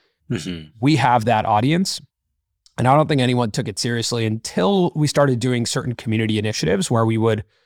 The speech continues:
Speaker 2: you know, say, "Hey, we're all gonna post about this on this day." And then all of a sudden you'd see every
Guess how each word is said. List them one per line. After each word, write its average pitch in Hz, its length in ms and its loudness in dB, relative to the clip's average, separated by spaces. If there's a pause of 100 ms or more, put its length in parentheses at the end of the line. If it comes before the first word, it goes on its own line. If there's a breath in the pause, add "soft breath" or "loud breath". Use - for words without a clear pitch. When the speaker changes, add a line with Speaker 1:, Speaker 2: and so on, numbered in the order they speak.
(480)
Speaker 2:
you 117 100 -2
know, 110 120 2
say, 113 240 0
"Hey, 139 140 2
we're 117 180 4
all 123 140 4
gonna 120 180 -2
post 120 300 -2
about 110 260 0
this 113 240 -2
on 107 200 -4
this 101 160 -6
day." 101 340 -2
And 104 120 -4
then 110 80 0
all 110 80 2
of 110 60 -2
a 113 60 -4
sudden 110 180 0
you'd 110 180 -2
see 117 300 -2
every 110 640 0